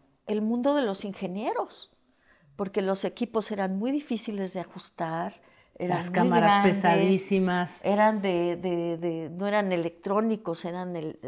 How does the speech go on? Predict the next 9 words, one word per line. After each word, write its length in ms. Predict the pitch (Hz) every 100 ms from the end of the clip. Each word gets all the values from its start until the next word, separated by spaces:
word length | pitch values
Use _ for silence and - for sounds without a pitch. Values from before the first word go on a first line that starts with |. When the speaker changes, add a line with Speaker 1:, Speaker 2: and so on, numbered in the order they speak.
| 202
Speaker 1:
de 140 | 165 165
bulbos 880 | 175 214 277 269 196 185 185 -
y 80 | 170
de 240 | 160 151 185 - - -
otro 280 | 190 202
tipo 320 | 196 208 208 185
de, 320 | 175 170 165 _ _ _ - _ -
después, 560 | 131 175 - 190 185
este, 640 | 190 - - 170 165 151